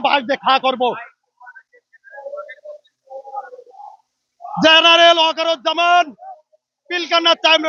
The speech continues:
চার নম্বর গেটে, ওনার সিনিয়র, উনি যখন ছিল মেজর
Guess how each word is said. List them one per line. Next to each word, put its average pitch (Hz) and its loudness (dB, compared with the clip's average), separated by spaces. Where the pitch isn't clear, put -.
চার 302 2
নম্বর 320 0
গেটে, 320 4
ওনার 330 2
সিনিয়র, 320 2
উনি 311 -4
যখন 320 2
ছিল 311 0
মেজর 294 2